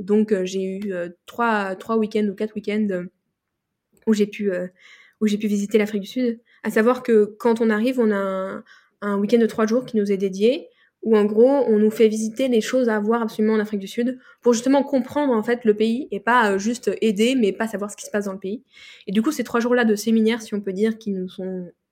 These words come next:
offerts, enfin qui sont compris dans le prix, mais je veux dire qui nous sont offerts par, euh, par, euh, l'association, on a, on, on est allé visiter le musée de l'apartheid, donc qui est au Cap, musée, euh, très intéressant. Moi, je m'étais vraiment beaucoup renseignée avant de partir en Afrique du Sud, déjà parce que je suis quelqu'un qui adore l'histoire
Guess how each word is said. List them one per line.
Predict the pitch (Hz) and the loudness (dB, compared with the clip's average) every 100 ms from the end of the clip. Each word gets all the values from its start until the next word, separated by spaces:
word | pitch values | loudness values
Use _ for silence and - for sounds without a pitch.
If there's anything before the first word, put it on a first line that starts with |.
| _ - | _ -2
offerts, | 220 214 226 208 | 0 0 -2 -2
enfin | 180 | -6
qui | 180 | -8
sont | - | -10
compris | 185 190 214 | -10 -8 -6
dans | 190 | -6
le | 202 | -4
prix, | 233 | -2
mais | 202 | -2
je | 185 | -2
veux | |
dire | 185 | -8
qui | 185 | -8
nous | 185 | -12
sont | 185 185 | -10 -10
offerts | 185 196 | -8 -12
par, | - 175 | -12 -12
euh, | 175 - - - - - | -14 -16 -20 -20 -20 -14
par, | 190 185 | -12 -8
euh, | 175 - - 226 - _ _ _ | -8 -8 -10 -14 -20 _ _ _
l'association, | - 196 196 185 185 247 285 - - - - | -4 -4 -2 -4 -2 -2 -2 -8 -20 -18 -4
on | 208 | 2
a, | 202 196 | 4 4
on, | 190 185 - | 0 -4 -6
on | 208 208 | 0 2
est | |
allé | 190 190 185 | 2 2 0
visiter | 190 202 226 | -4 -2 2
le | 214 190 185 | 4 2 0
musée | 190 208 214 | 0 4 4
de | |
l'apartheid, | 202 202 - 196 196 - | 4 -2 -4 -4 -4 -6
donc | 196 185 | -12 -8
qui | 175 | -8
est | |
au | 175 | -4
Cap, | 220 254 - _ 202 | -4 -4 -8 _ -4
musée, | 196 202 196 | 0 2 4
euh, | 180 170 - - _ | 2 -2 -6 -20 _
très | - 226 | 0 2
intéressant. | 214 220 208 220 233 240 - 220 | 4 2 -2 0 -2 -2 -2 4
Moi, | 226 | 6
je | |
m'étais | 220 208 | 6 4
vraiment | 208 214 220 | 2 4 4
beaucoup | 202 208 | 2 -4
renseignée | 185 185 202 185 | -4 -4 -4 -4
avant | 185 | -4
de | 185 | -10
partir | 190 - 190 | -12 -10 -10
en | |
Afrique | 185 185 | -10 -14
du | |
Sud, | 196 196 | -4 -2
déjà | 214 | 0
parce | 220 - | -2 -4
que | 190 - _ | -6 -8 _
je | - | -6
suis | 214 | -4
quelqu'un | 233 | -2
qui | 220 | -2
adore | 185 208 214 | -2 0 0
l'histoire | 208 226 202 - | -2 -4 -6 -8